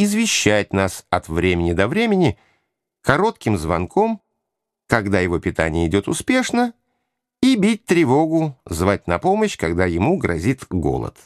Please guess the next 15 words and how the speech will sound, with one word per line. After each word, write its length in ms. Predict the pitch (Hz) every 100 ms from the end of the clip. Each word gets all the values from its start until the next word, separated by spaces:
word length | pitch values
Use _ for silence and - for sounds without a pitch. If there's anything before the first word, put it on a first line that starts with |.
| _ _ _ _ _ _ _ _
Одним 320 | - 131 226 220
словом, 680 | - 95 82 64 64 - -
мы 200 | - 95
заставляем 720 | 107 - 101 113 127 113 92
его 500 | 82 80 135 185 - _ _ -
условными 680 | 151 - 180 226 180 143 110
звуками 680 | 87 101 208 - 175 180 -
сообщать 840 | - - 95 110 - 107 107 82 -
нам, 240 | 67 - _ _ _ _
когда 400 | - 156 147 180
ему 240 | 131 95 82
живется 460 | 85 90 87 90
хорошо – 720 | 82 71 69 - - 202 175 _ _ _ _ -
когда 380 | 139 139 143 117
дурно. 520 | 85 69 65 57